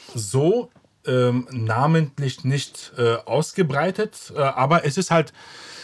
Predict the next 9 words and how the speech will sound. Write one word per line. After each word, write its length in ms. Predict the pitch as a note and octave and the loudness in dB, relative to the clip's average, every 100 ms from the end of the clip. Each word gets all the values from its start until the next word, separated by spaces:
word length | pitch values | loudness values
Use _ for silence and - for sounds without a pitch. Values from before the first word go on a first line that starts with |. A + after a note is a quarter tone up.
| - - - | -20 -20 -6
Brauch, 800 | C3 A#2 A2+ C3+ F#3+ G#3+ - - | -2 2 4 6 4 0 -4 -10
äh, 420 | C#3+ D#3+ D3+ D3 | 2 6 6 6
oder 280 | D3 C#3 C3+ | 2 0 -2
Tradition, 800 | - C#3 D3 C#3+ - D3 E3 F#3 | 0 0 0 -4 -4 0 2 4
dass 220 | D#3 D3+ | 2 0
man, 400 | D#3 D3+ D#3 D3+ - _ - | 2 2 2 0 -4 _ -4
dass 200 | C3+ - | -4 -2
der 240 | C#3 - | -4 -2
Erstgeborene 1160 | C3+ D#3 E3+ - D#3 B2 C#3+ D#3+ D#3+ D#3 D3+ | 0 0 -2 -4 -2 0 2 2 4 4 2